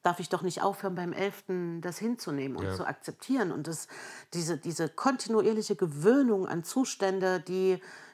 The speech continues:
Speaker 1: die abgeschafft werden müssen und die
Speaker 2: Mhm.
Speaker 1: natürlich auch, deswegen sage ich, eigentlich könnte man Stunden weiterreden,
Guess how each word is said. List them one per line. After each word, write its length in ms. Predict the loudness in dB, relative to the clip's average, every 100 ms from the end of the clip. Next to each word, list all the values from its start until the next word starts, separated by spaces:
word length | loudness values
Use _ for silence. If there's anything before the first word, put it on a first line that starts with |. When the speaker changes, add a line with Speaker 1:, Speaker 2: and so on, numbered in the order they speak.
| _
Speaker 1:
die 140 | -4 0
abgeschafft 580 | 0 2 2 2 0 0
werden 260 | -4 -4
müssen 300 | -10 -10 -8
und 160 | -6 -2
die 60 | 2
Speaker 2:
Mhm. 60 |
Speaker 1:
natürlich 560 | 2 2 4 4 4 2
auch, 300 | 2 2 -6 -20 -20 -12 -8
deswegen 280 | -2 0
sage 200 | 0 0
ich, 40 | -2
eigentlich 220 | -6 -6
könnte 160 | -8 -6
man 140 | -6
Stunden 320 | -4 -4 -2
weiterreden, 460 | -6 -6 -6 -6